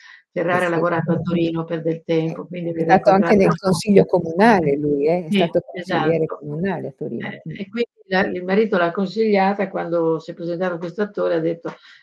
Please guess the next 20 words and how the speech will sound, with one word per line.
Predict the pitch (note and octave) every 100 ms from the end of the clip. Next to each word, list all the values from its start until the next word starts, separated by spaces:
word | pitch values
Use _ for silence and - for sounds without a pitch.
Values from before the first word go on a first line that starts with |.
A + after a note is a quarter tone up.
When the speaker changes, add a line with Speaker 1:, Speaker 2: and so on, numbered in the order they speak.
| -
Speaker 1:
"Anche | A3 G3 F#3
se | F3+
la | E3
somiglianza | F#3 F3+ F3+ F3 E3+
fisica | F#3+ F3+ E3+ E3
non | E3 E3+
è | E3+ E3+
perfetta", | F3 E3+ - F3 E3 - F#3 F#3
che | E3+ G3 - -
cosa | D#3+ D#3
peraltro | - E3 D#3 D#3 D#3+
molto | D#3+ F3
difficile, | E3 D#3+ F#3+ F3+ D#3+ E3 D#3+
perché | D#3+ -
Roll | E3+ D3+
Speaker 2:
Difficile. |
Speaker 1:
è | D#3
un | -
personaggio | - _ - D#3+ D#3+ D#3
speciale, | - F#3+ F3